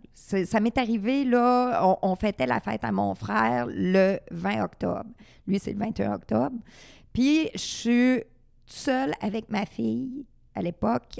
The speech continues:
euh, qui avait cinq ans. Puis, euh, comble de malheur, d'habitude, mon chum, lui, qui me suit comme mon homme habituellement,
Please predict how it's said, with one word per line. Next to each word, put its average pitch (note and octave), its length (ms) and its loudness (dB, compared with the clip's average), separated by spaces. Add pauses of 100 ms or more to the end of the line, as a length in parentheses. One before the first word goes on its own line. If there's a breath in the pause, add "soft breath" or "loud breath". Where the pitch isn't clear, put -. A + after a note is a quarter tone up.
euh, F3 380 4
qui - 160 -4
avait E3 140 0
cinq A#3+ 340 -2
ans. - 160 -6 (720 soft breath)
Puis, A#3 420 4
euh, F3+ 440 10 (220)
comble C4+ 240 0
de G#3 80 2
malheur, G3+ 520 0
d'habitude, G3+ 440 -2
mon G#3 260 2
chum, B3+ 560 2
lui, G#3 320 0
qui G#3 140 -6
me E3+ 100 -2
suit G#3+ 420 -4
comme G3 220 -2
mon E3 340 -2
homme B3+ 300 2
habituellement, F#3 840 -4